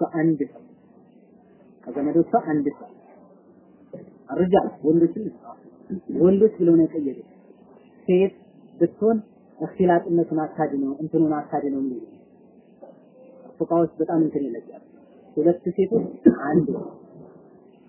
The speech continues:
እ፣ ሁለት ወንድ ሁለት ሴት ሁክሙ ራሱ ይለያያል። የሚገርም ነገር ፉቃዎች ሁለት ወንድ ሁለት ሴት ከሆኑ ጥሩ አይደለም ይላል። ሁለት ሴት አንድ ወንድ፣ ሁለት ወንድ አንድ ሴት፣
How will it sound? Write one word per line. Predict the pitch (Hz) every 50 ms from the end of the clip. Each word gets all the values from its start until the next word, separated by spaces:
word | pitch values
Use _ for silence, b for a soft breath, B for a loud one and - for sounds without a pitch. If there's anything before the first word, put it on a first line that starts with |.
| - - - -
እ፣ | 143 160 165 175 180 - -
ሁለት | - - 170 180 180 - -
ወንድ | 226 226 226 202 202
ሁለት | - 147 147 156 147 -
ሴት | - 147 123 - - _ _
ሁክሙ | - 202 226 - 247 247 240 185
ራሱ | 190 214 240 254 240 - 254
ይለያያል። | 220 202 175 143 135 120 120 - - - - - - - - - - - - - -
የሚገርም | 165 151 156 160 143 139 135
ነገር | 127 123 120 127 -
ፉቃዎች | - 156 139 143 143 123 - - - - - - - - - - - - -
ሁለት | - 180 208 208 208 -
ወንድ | 240 240 220 196
ሁለት | 196 202 196 -
ሴት | - - 220 214
ከሆኑ | - 208 214 233 254 262
ጥሩ | - 180 170 160
አይደለም | 160 156 143 135 123 117
ይላል። | 107 104 - - - - - - - - - - - - - - - _ - - - - - - - - - - - -
ሁለት | 175 202 220 220
ሴት | - - 254 247 - - - - - 170
አንድ | 175 180 190 190 180
ወንድ፣ | 165 - 247 - - - _ - - _ - - - _ - _ - - - - 719 - - - - - - - - - - - - - - - - - - - - - - - - - - - - -
ሁለት | 180 214 233 - -
ወንድ | 262 262 262 226 -
አንድ | 175 175 185 190 190 190
ሴት፣ | 190 170 143 -